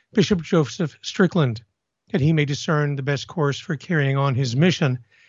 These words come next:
as a true successor of the apostles. After the rosary, Holy Mass will be offered for those same intentions, followed by a screening of Bishop Strickland's keynote address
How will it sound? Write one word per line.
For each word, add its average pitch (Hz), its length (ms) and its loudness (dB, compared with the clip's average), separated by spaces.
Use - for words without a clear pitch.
as 147 80 4
a 147 80 2
true 156 220 2
successor 165 560 0
of 135 100 0
the 131 120 -2
apostles. 127 680 0
After 160 240 0
the 139 80 -2
rosary, 180 680 0
Holy 151 280 -2
Mass 160 400 0
will 180 100 -2
be 156 120 -2
offered 165 400 0
for - 140 -6
those 143 180 0
same 202 240 2
intentions, 156 640 -2
followed 254 320 4
by 247 120 0
a 240 100 2
screening 233 580 2
of 202 220 -2
Bishop 196 240 -2
Strickland's 202 460 -2
keynote 226 400 2
address 160 440 0